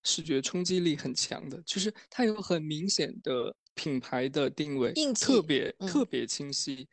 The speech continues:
Speaker 1: 告诉你我这个品牌面对的是谁，我要卖给谁，你可以选择谁。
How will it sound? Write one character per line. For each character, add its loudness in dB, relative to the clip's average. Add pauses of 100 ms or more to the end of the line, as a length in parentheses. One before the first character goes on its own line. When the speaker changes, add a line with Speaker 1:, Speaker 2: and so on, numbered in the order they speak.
(140)
Speaker 1:
告 -2
诉 -12
你 -8
我 -4
这 -2
个 -6 (140)
品 -4
牌 -2
面 2
对 2
的 -2
是 -2
谁， -4 (160)
我 2
要 4
卖 -2
给 -4
谁， -2
你 -4
可 -4
以 0
选 -2
择 -2
谁。 -4